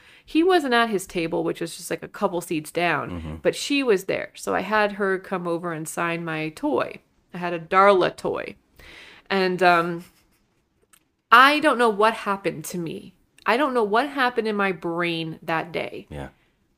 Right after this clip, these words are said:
Speaker 1: But I was so excited to see her.
Speaker 2: Which
Speaker 1: I
Speaker 2: is weird.
Speaker 1: Yeah, and I was like, "I don't know why I was excited to see her." I, she just looked really pretty, and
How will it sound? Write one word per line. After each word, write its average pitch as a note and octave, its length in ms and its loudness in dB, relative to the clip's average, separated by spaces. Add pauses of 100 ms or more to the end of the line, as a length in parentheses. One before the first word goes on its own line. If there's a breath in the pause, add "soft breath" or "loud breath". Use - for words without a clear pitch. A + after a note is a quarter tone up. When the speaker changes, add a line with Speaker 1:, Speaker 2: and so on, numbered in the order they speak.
(140)
Speaker 1:
But G#3+ 100 0
I G#3+ 100 4
was G#3+ 140 2
so C#4+ 320 2
excited C4 600 -4
to - 120 -14
see A3 360 -8
her. - 440 -6 (280)
Speaker 2:
Which - 160 -6
Speaker 1:
I - 60 -4
Speaker 2:
is - 120 -8
weird. F2+ 460 -4 (320)
Speaker 1:
Yeah, F4+ 420 4
and C#4+ 140 2
I F#4 80 4
was F#4 100 0
like, F#4+ 140 -2
"I C#4+ 100 -2
don't A4+ 140 0
know G#4 100 4
why D#4 260 2
I D#4 60 0
was D4 80 -2
excited C4+ 480 -4
to - 60 -16
see C4+ 300 -6
her." G#3+ 200 -2
I, C4+ 160 -4
she - 240 -4
just E4 160 -4
looked A#3+ 140 -6
really A#3+ 180 -2
pretty, D4+ 540 -4
and A#3 160 -4